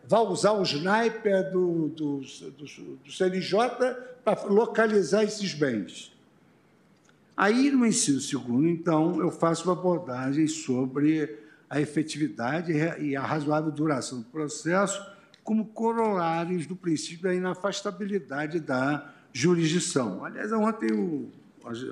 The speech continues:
advogado-geral da União tocou muito nessa questão da duração razoável do processo como princípio da inafastabilidade da jurisdição,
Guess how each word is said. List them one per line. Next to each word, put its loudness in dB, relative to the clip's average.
advogado-geral 0
da 4
União 2
tocou -2
muito 0
nessa 0
questão 0
da 2
duração 2
razoável -2
do -14
processo -4
como -2
princípio 0
da 4
inafastabilidade 0
da 4
jurisdição, 0